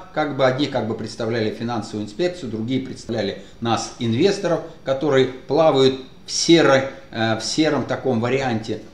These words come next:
э, то в конечном итоге те и другие пришли, э, к выводу, что называй ты как хочешь, да, в конечном итоге все равно приобретение является, э,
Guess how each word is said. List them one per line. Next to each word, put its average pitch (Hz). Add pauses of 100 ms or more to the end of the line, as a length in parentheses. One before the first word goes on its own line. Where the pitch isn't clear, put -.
(200)
э, 104
то 131
в -
конечном 151
итоге 151
те 165
и -
другие 156
пришли, 147 (120)
э, 131 (100)
к -
выводу, 123
что -
называй 143
ты -
как -
хочешь, 92
да, 143 (180)
в -
конечном 131
итоге 170
все 113
равно 156 (120)
приобретение 135 (140)
является, 123 (280)
э, 104